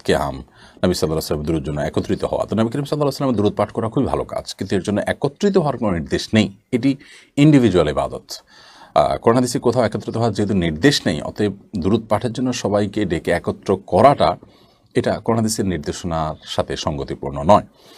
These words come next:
কেউ বলতে পারেন যে নবী সাল্লাল্লাহু আলাইহি ওয়াসাল্লামের হাদিসে তো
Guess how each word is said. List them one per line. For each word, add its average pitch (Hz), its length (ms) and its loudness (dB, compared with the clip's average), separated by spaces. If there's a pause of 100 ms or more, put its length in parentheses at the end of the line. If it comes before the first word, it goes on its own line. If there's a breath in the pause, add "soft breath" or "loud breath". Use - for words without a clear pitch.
(320 loud breath)
কেউ 180 100 8
বলতে 131 200 8
পারেন 120 220 4
যে 107 120 2
নবী 95 140 2
সাল্লাল্লাহু - 100 -2
আলাইহি 92 100 4
ওয়াসাল্লামের 87 460 0
হাদিসে 82 400 -2
তো 80 160 -4